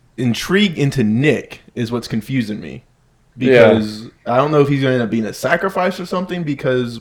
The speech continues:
Speaker 1: even when Nick was like, "Well, why am I alive?" Strand gave a mysterious question, not even an answer. He's like, "Which time are you talking about?"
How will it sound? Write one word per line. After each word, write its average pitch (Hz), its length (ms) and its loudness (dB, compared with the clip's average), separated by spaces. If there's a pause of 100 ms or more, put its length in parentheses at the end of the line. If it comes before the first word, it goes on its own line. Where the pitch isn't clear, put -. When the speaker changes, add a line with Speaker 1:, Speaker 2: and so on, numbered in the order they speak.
(120)
Speaker 1:
even 175 280 -2
when 127 120 2
Nick 143 180 0
was 117 120 -4
like, 113 120 -2
"Well, 110 120 -4
why 120 240 6
am 127 100 2
I 113 140 2
alive?" 110 520 -2 (540)
Strand 117 680 -2
gave 120 260 -2
a 110 60 0
mysterious 113 1000 -4
question, 139 560 -4
not 127 180 -2
even 127 180 -4
an 107 120 -4
answer. 117 540 -8 (380)
He's 110 120 -10
like, 110 120 -4
"Which 135 220 -6
time 139 180 -2
are 120 40 0
you 113 100 2
talking 113 360 -4
about?" 87 400 -6